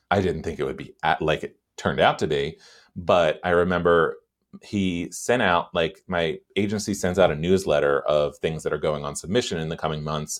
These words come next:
and editors at different publishing houses can email them and say, "Hey, I want this when you send it out,"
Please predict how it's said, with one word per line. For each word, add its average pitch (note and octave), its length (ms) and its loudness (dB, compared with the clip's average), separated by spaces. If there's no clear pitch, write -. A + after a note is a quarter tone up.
and D2 440 -6
editors F2+ 420 2
at D#2+ 80 -8
different - 260 -6
publishing B2 320 -2
houses E2 360 -4
can D#2 380 -8
email F2+ 280 0
them D#2+ 200 -2
and D#2 140 -8
say, D2+ 160 -2
"Hey, F#2+ 420 -2
I G2+ 100 6
want F#2 280 0
this E2+ 280 0
when D#2+ 160 -4
you D#2 100 -6
send C#2+ 260 -6
it C#2 100 -6
out," C2 280 -2